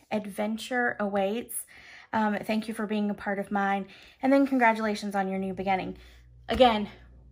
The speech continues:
a lot of versatility in this stamp set. Can be used for graduation, starting a new job, buying a house, <laughs> just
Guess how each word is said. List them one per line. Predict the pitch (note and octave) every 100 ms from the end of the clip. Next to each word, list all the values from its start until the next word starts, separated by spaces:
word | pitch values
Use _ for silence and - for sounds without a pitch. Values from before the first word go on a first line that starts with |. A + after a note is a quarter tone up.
| -
a | A3+
lot | A3+ A#3
of |
versatility | A#3+ B3 B3 B3 A#3 A3+
in | G#3
this | G3+ G3+
stamp | A3+ A3 A3
set. | G#3+ G3 G3 - - -
Can | - B3+
be |
used | B3 A#3 A3+
for | A#3
graduation, | G3 F#3+ G3 A#3 C4 - B3+ B3 A#3+ A3+ - - - - - - -
starting | - A3 G3+ G3+
a |
new | F#3+ F#3
job, | A3 A#3 A#3 A3+ A3 A3 A3 - - - - - - -
buying | G#3 G3+ F#3+ F#3
a |
house, | F3 C#4+ C4+ B3 B3 A#3+ A#3+ - - A#3+ C4 A3 C#4+
<laughs> | A#3+ - - - -
just | G#3+ A#3 A#3 B3+ -